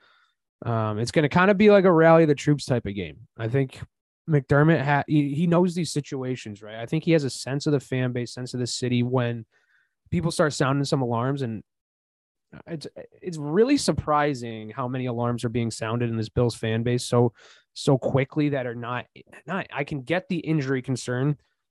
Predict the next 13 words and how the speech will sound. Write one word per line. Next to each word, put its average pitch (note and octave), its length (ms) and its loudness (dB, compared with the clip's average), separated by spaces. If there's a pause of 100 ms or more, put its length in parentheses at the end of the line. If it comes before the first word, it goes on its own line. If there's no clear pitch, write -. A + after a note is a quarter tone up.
(240)
sound E3 280 4
the E3+ 60 8
alarm, F#3 480 6
but C3 380 2 (720)
the, C#3+ 340 -2
the E3 120 6
alarms F3 420 4
that F#3+ 80 2
are E3 100 2
being D#3 180 -2
sounded C#3 380 -4
of A2+ 120 -10
that, A#2+ 240 -4